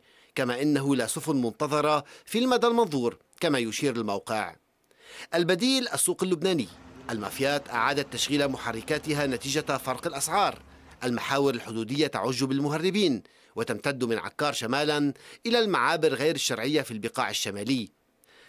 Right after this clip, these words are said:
دراجات نارية تجوب الحدود العكارية ومعابر ساقية جوسية شمال الهرمل. كل دراجة تنقل حمولة أربع عبوات من البنزين،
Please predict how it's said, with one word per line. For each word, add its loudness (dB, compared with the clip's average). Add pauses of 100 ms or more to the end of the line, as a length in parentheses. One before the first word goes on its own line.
(100)
دراجات 4
نارية 2
تجوب 0
الحدود 0
العكارية -2 (100)
ومعابر 2
ساقية 0
جوسية 0
شمال 0
الهرمل. 2 (340)
كل 0
دراجة 0 (360)
تنقل 4
حمولة 2 (100)
أربع 2
عبوات 0
من 4
البنزين، 0